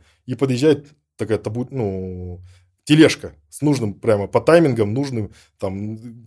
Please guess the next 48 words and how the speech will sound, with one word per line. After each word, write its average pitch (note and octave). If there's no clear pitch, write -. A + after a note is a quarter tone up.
молоточком, C3
он A2+
обратно A2+
положил, A2+
там G#2
потом G#2
какую-нибудь G2+
детальку D3
вставил. G#2
Ну, F#3
все, -
что -
не B2+
автоматизируется. A#2+
И A#2+
дальше E3
эти E3
вот, C3
э, A2+
тележки D#3
ез-, D3+
едят C3+
по B2
таким C3+
линиям D3+
магнитным. G#2+
И A#2+
у B2+
них D3+
два C#3
датчика D#3+
маг-, G2+
магнитных, G#2+
и A#2+
они C#3
вот C3+
так B2+
вот -
едут C3+
по B2
линиям. A2
У A2+
нас D3
практически B2+
вся C#3+
робототехника, A2+
ребятишки, G#2
и G2+